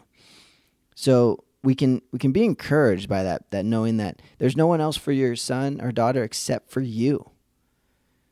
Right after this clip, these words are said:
So even in all our fa-, faults, even in losing our self-control,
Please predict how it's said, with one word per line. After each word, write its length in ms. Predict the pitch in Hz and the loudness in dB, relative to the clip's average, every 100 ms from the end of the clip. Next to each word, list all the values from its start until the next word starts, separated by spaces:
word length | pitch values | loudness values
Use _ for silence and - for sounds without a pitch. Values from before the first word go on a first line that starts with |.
| _ _ _ _ _ _ _ | _ _ _ _ _ _ _
So 140 | - 117 | -4 0
even 320 | 135 143 151 | 2 2 0
in 100 | 147 | 0
all 160 | 139 147 | 2 0
our 140 | 139 | -2
fa-, 300 | - 107 - | -2 -4 -6
faults, 320 | - 113 - - | -8 -10 -8 -8
even 240 | 139 151 | -6 -2
in 160 | 139 139 | 0 0
losing 260 | 143 139 | 0 -2
our 120 | 120 | -6
self-control, 760 | 113 110 107 110 110 120 107 | -6 -8 -10 -12 -10 -4 -4